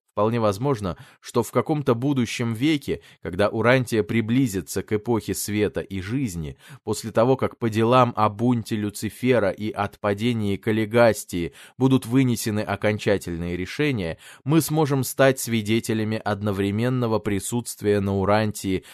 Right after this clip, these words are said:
Махивенты, Адама и Евы, Христа Михаила, а также Сына Повелителя и даже сынов Троицы Учителей. Наш чин уже давно считает, что присутствие Махивенты в Иерусемском отряде руководителей Урантии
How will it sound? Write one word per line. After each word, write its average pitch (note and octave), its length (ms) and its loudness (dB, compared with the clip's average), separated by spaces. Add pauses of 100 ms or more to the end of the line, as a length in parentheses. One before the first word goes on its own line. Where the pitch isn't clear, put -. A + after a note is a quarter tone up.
(140)
Махивенты, B2 920 4 (180)
Адама A#2+ 600 6
и B2+ 120 0
Евы, A#2 600 2 (200)
Христа B2 520 2
Михаила, A2+ 800 2 (180)
а G#2 100 0
также B2 380 4
Сына A#2 400 0
Повелителя A2+ 720 0
и A2 160 -4
даже A2 380 0
сынов G2 500 -2
Троицы F2 600 -6
Учителей. E2 800 -10 (600)
Наш A2 300 0
чин C#3+ 360 0
уже A#2 240 2
давно B2+ 360 4
считает, B2 600 2
что - 240 -4
присутствие G#2 720 -2
Махивенты G#2 840 0
в F#2+ 160 -4
Иерусемском G2+ 840 0
отряде G#2 460 2
руководителей F#2 840 -2
Урантии F2 680 0